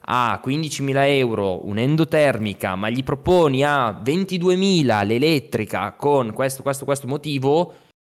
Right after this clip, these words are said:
non solo ti dice: "È un problema economico",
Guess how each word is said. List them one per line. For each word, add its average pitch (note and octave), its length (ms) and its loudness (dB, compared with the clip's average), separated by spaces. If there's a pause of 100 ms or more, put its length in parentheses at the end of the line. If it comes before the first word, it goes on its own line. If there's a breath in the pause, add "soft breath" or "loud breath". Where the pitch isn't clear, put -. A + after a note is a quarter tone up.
(260)
non F3+ 180 4
solo C#4 300 2
ti D3 140 -4
dice: C3+ 680 0
"È C#3+ 80 -2
un D3+ 140 2
problema C3+ 380 0
economico", G2+ 960 -4